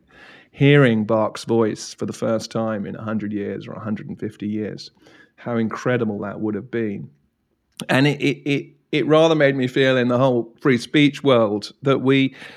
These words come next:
one of the great things about what we do, uh, in the free speech world is we go back to some of these voices and we hear them afresh. Uh, we've talked about Dostoevsky, we've talked about Solzhenitsyn, we've talked about Shakespeare.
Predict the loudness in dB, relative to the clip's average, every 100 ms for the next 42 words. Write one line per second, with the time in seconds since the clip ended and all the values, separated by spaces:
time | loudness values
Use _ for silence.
0 | -20 _ _ _ _ -18 -4 2 4 4
1 | 2 2 2 0 -4 -2 -2 -2 -2 -4
2 | -6 -2 -2 0 -2 -2 -4 -4 -12 -16
3 | _ _ -10 -8 -8 -10 -4 -2 0 -2
4 | -2 -2 -6 -2 -4 -2 -2 2 2 2
5 | 0 0 -6 -4 -2 -2 -2 -2 -4 -2
6 | 0 0 -2 -12 -14 -12 -6 -2 -2 0
7 | 4 4 2 -2 -4 -6 -6 -12 -18 -18
8 | _ -20 -20 _ -8 -2 0 0 -4 -4
9 | -6 -4 -6 -14 _ _ -6 -4 -4 -6
10 | -6 -8 -8 -4 -4 -4 -8 -8 -10 -8
11 | -6 -6 -6 -6 -8 -8 -8 -6 -6 -10
12 | _ _ _ -20 -16 -14 -10 -8 -6 -4
13 | -4 -6 -6 -6 -6 -8